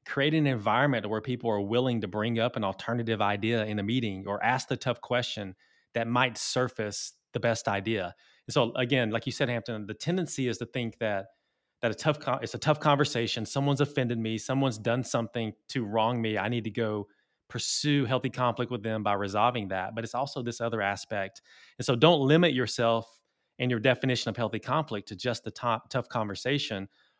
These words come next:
Also pursue challenging the status quo. It'll make your team better. And so one of the things that we use here at Wildspark comes from our friend Sean Lovejoy of Courage to Lead, what he calls the last ten percent.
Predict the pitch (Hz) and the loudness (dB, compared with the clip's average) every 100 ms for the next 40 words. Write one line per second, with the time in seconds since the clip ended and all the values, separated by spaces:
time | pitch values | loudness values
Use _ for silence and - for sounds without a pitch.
0 | - 135 151 147 - 120 - - 131 120 | 2 4 4 2 0 -4 -4 -2 -2 -2
1 | 131 120 110 113 98 - 104 98 - 120 | -2 -2 -2 -4 -4 -4 -4 -4 -6 -4
2 | 104 117 113 110 - 107 104 _ _ - | -2 0 0 -2 -4 -6 -8 _ _ -2
3 | 147 117 117 113 101 113 - 131 - - | 0 2 4 4 2 0 2 2 2 -8
4 | - 147 175 175 143 139 131 143 135 135 | 2 6 6 4 4 4 4 4 4 2
5 | 110 113 135 135 - 110 110 - _ - | 2 6 6 4 4 2 2 -4 _ -4
6 | 123 127 110 - 131 113 110 - 120 110 | -2 0 0 0 0 2 0 0 2 2
7 | 113 123 117 110 110 101 - 113 107 - | 2 0 0 0 -2 -4 -4 -2 0 -2
8 | 104 120 113 104 _ _ _ _ 127 143 | -4 -2 -2 -4 _ _ _ _ 2 2
9 | 143 131 117 110 117 113 120 127 120 - | 4 6 6 4 -2 2 4 2 -2 -10
10 | - _ _ - - 135 - 107 - 131 | -18 _ _ -6 2 2 2 -2 0 0
11 | 101 | 0